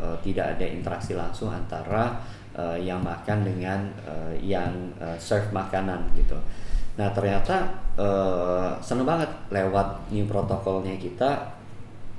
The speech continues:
pemilik warung tetap beroperasi, eh, yang makan di warung makan juga merasa nyaman gitu ya, karena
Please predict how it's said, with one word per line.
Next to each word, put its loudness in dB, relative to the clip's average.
pemilik 0
warung 0
tetap -2
beroperasi, 4
eh, 6
yang 2
makan -2
di 6
warung 4
makan 2
juga 0
merasa 4
nyaman 2
gitu -2
ya, 0
karena 0